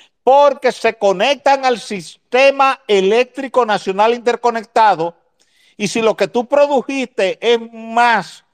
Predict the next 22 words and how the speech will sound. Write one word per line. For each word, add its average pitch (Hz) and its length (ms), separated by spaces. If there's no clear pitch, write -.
de 180 140
lo 208 100
que 196 120
tú 254 200
consumiste, 254 960
entonces, 190 400
en 208 180
lugar 202 280
de 262 100
tú 262 280
pagarle 254 720
energía 190 580
al 170 100
Estado, 147 580
el 170 140
Estado 180 440
tiene 151 200
que 139 100
pagarte 117 420
a 104 60
ti. 87 220
Entonces, 190 400